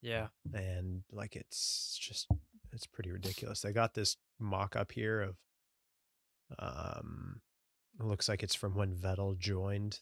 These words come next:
Speaker 2: the Aston Martin team, and Vettel just looks like a divorced dad that just went to go pick up four of his kids from soccer practice and had to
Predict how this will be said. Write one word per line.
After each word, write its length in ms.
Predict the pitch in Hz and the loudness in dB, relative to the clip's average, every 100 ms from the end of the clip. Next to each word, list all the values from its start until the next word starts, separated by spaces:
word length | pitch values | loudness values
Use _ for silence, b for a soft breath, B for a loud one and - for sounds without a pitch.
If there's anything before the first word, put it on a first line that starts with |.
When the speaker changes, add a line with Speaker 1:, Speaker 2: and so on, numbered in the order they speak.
| - | -4
Speaker 2:
the 100 | 110 | 0
Aston 380 | 107 107 - 110 | 2 2 0 0
Martin 300 | 117 - 113 | 0 0 -4
team, 300 | 127 123 131 | 0 0 2
and 320 | 98 90 95 | 0 -2 -2
Vettel 400 | 104 104 104 101 | 0 4 4 2
just 220 | 95 92 | 0 0
looks 220 | 104 95 117 | 0 2 0
like 140 | - | 0
a 40 | |
divorced 640 | 98 101 95 101 101 - 107 | 2 0 2 2 4 2 2
dad 320 | 104 98 98 | 2 2 0
that 160 | 104 - | -2 -4
just 220 | 110 - | -6 -4
went 140 | 104 98 | -4 -2
to 60 | |
go 160 | 101 98 | -2 -2
pick 280 | - 101 107 | -2 -4 -2
up 120 | 98 _ | -6 _
four 460 | - - 117 101 101 | -14 -2 2 2 2
of 80 | |
his 160 | 101 98 | 0 -2
kids 340 | - 107 98 | -2 -2 -2
from 180 | - 107 | -4 -2
soccer 380 | - 107 98 113 | 0 0 -2 -4
practice 500 | - 101 104 101 98 | -2 -2 -2 -2 -2
and 100 | 104 | 0
had 160 | 104 101 | -2 -2
to 160 | - | -6